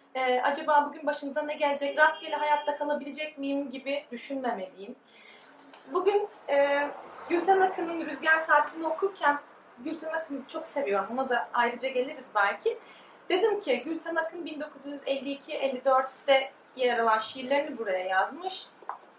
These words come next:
Ben de iki bin on dokuz iki bin yirmiye yer alan şiirlerim kitapta yer alıyor. Ben siyasi, e, gündemden çok etkileniyorum. Özellikle şiirlerimde.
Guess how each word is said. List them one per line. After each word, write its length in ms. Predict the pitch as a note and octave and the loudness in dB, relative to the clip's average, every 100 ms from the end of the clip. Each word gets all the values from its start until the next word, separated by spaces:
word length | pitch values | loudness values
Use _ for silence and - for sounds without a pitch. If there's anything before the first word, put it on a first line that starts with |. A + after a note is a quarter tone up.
| - - - | -20 -20 4
Ben 220 | D#4 C#4 | 6 6
de 40 | D#4+ | 2
iki 140 | - | -8
bin 80 | C4+ | -4
on 120 | A#3+ | -4
dokuz 160 | A#3+ C4+ | -4 -8
iki 220 | C4 A#3+ | -16 -10
bin 120 | C4+ | -6
yirmiye 640 | B3+ B3+ B3 A#3+ A#3 A3+ - - - | -2 0 0 0 0 -2 -8 -14 -2
yer 140 | B3 | 2
alan 240 | A3+ A3 A3 | 4 4 0
şiirlerim 540 | - A3+ G3+ G3 G3 | -8 -12 -8 -8 -10
kitapta 420 | - G3 - - G3 - - | -6 -6 -4 -2 -4 -4 -4
yer 140 | G3 | -2
alıyor. 400 | F#3 G3 C4 G4 G#4+ - - - - - - - - _ - | -2 -4 0 0 0 -6 -16 -16 -16 -20 -20 -20 -20 _ 4
Ben 140 | D#4+ | 6
siyasi, 840 | E4+ F#4 E4 E4 - - F4 F4 - - - - - | 6 6 6 6 0 -10 -8 -8 -10 -18 -20 -20 -4
e, 360 | A#3+ B3+ A#3+ - _ _ - | 2 4 2 -4 _ _ -10
gündemden 600 | B3+ D#4 C4+ D4 D4+ D4+ | -6 0 4 4 6 2
çok 200 | D4+ F4+ | 2 -2
etkileniyorum. 640 | A3+ - F#3+ F#3+ F#3 F3+ - - | -4 -6 -8 -8 -8 -12 -14 -10
Özellikle 500 | A#3 A3+ F#3 - F#3+ | -4 -2 -2 -6 -12
şiirlerimde. 800 | - G3 F#3 F#3 F3+ F#3 F#3 | -10 -14 -10 -10 -10 -10 -10